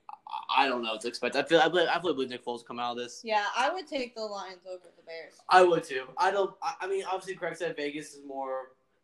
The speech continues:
Speaker 1: right than wrong, but I just don't see, I just don't see the Lions being worse than the Bears. I feel the Bears have a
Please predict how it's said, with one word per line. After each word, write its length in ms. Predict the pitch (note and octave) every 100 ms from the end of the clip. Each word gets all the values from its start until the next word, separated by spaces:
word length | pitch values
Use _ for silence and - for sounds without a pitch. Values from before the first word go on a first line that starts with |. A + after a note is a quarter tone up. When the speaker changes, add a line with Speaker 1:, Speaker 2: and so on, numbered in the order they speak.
| _ _ _ _ -
Speaker 1:
right 240 | C#3+ D3
than 120 | C#3+
wrong, 440 | C3 C#3 C#3 D3 C#3+
but 280 | B2+ B2+ - B2+
I 80 | C3+
just 160 | -
don't 180 | D3 C3+
see, 180 | - C#3+
I 100 | D3+
just 160 | D#3+ E3+
don't 140 | D#3+
see 100 | -
the 80 | C3
Lions 220 | B2 B2
being 160 | B2 A#2+
worse 220 | A#2 A#2+
than 120 | B2
the 60 | A2+
Bears. 340 | A#2 A#2 A#2 -
I 100 | E3
feel 160 | F#3+
the 80 | D#3
Bears 300 | D3 C#3 C3+
have 260 | C#3 C3+
a 100 | C3+